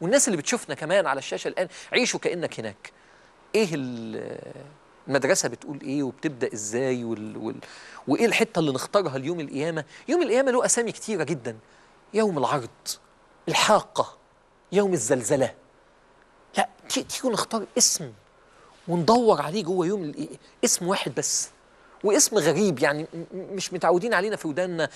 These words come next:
إن إحنا نسمعه. يوم التناد. هو ده من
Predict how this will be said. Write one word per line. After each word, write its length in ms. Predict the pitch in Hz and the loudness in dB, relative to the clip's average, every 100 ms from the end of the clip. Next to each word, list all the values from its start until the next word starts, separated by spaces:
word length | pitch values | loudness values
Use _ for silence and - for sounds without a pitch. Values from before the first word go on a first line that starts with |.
| - 165 | -10 -6
إن 80 | |
إحنا 180 | 190 165 | -4 -2
نسمعه. 400 | 143 - 165 123 - - - _ _ _ | -4 2 2 2 -4 -20 -20 _ _ _
يوم 300 | 160 214 196 | 2 2 2
التناد. 800 | 139 - 135 131 160 104 92 - - - - _ _ _ _ _ _ _ _ _ - - - - - | -4 -4 -2 0 0 -2 -8 -6 -4 -4 -12 _ _ _ _ _ _ _ _ _ -20 -20 -20 -20 0
هو 160 | 147 | 4
ده 100 | 147 | 6
من 120 | 208 | 4